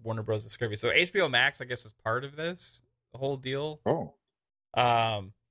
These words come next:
Speaker 1: when it spun out of the telecom company and merges with Discovery, known for reality shows and other unscripted programming on its cable networks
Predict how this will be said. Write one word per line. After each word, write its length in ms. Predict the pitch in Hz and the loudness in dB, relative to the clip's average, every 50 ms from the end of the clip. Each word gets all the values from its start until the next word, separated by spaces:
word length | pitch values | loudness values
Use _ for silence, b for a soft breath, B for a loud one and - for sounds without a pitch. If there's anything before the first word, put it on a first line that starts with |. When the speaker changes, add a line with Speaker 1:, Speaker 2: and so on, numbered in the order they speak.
| _ _ _ _ _ _ _ _ _ _ - | _ _ _ _ _ _ _ _ _ _ -2
Speaker 1:
when 140 | 123 131 135 | 0 2 2
it 80 | 127 113 | 2 0
spun 340 | - - - 151 151 151 107 | 0 0 2 2 2 4 4
out 240 | 90 131 143 147 | 4 4 4 4
of 160 | 147 135 127 123 | 2 -2 -4 -6
the 80 | 117 | -10
telecom 560 | 117 - 135 135 131 123 - - 123 120 120 | -6 -2 0 0 0 0 -2 -4 -6 -6 -6
company 340 | - - 117 113 - 120 113 113 | -6 -8 -10 -8 -8 -8 -8 -6
and 80 | 110 | -2
merges 380 | 113 123 135 131 127 120 117 120 | 0 0 0 0 -2 -6 -8 -6
with 200 | 117 110 - - | -6 -6 -6 -6
Discovery, 680 | 113 107 - - - 117 113 107 110 110 110 107 104 _ _ _ _ _ _ - | -10 -10 -6 -2 0 0 0 0 -2 -2 -2 -2 -4 _ _ _ _ _ _ -4
known 200 | - 120 123 123 | -2 0 0 0
for 160 | 120 - 123 | -2 0 2
reality 380 | 117 117 117 117 117 117 117 113 | 2 4 4 4 2 0 -2 -6
shows 320 | - - 117 117 113 110 | -8 -4 -4 -2 -2 -2
and 80 | 113 110 | -4 -4
other 180 | 110 110 110 110 | -4 -2 -2 -4
unscripted 400 | 107 104 - - 110 - _ _ | -6 -8 -12 -18 -20 -20 _ _
programming 420 | - 117 113 113 117 110 110 104 104 | -4 -4 -4 -4 -6 -6 -6 -6 -6
on 80 | 101 | -6
its 120 | 95 98 - | -6 -6 -6
cable 220 | - 120 113 113 | -4 -4 -4 -4
networks 580 | 107 104 95 107 104 101 107 - - - _ | -4 -4 -4 -2 -2 -4 -4 -6 -12 -20 _